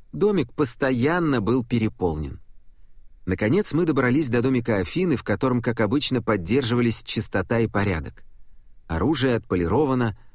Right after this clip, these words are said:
по стенам развешаны тактические карты и планы. Только на кровати Аннабет царил беспорядок. На ней лежало множество бумаг, поверх которых стоял включенный серебристый ноутбук Дедала. «Влакос»,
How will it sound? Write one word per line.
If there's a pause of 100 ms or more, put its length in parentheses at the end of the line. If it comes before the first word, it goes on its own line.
(120)
по
стенам
развешаны
тактические
карты
и
планы. (640)
Только
на
кровати
Аннабет (200)
царил
беспорядок. (640)
На
ней
лежало
множество
бумаг,
поверх
которых
стоял
включенный
серебристый
ноутбук
Дедала. (1040)
«Влакос»,